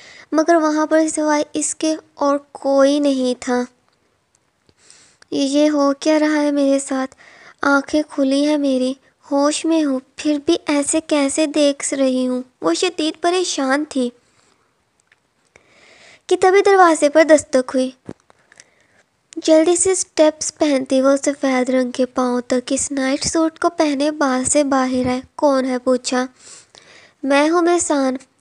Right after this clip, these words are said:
अपना तारुफ करवाता हुआ इंतज़ार करने लगा दरवाज़ा खोलने का। "क्यों आए हो यहाँ पर? कौन हो तुम? मैं तुम्हारे बारे में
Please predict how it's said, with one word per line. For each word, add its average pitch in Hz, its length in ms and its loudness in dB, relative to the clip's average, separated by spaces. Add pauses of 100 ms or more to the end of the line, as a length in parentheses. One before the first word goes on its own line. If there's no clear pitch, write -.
(120)
अपना 330 240 -2
तारुफ 381 480 0
करवाता 320 500 2
हुआ 277 140 0
इंतज़ार 302 600 0
करने 254 380 -2
लगा 247 320 -2 (380)
दरवाज़ा 262 540 0
खोलने 247 440 -4
का। 240 220 -6 (1160)
"क्यों 381 240 2
आए 339 160 6
हो 294 100 0
यहाँ 262 320 2
पर? 254 260 -4 (380)
कौन 330 360 2
हो 311 260 -2
तुम? 277 360 -4 (200)
मैं 262 140 -4
तुम्हारे 269 500 -2
बारे 277 320 -2
में 302 140 -4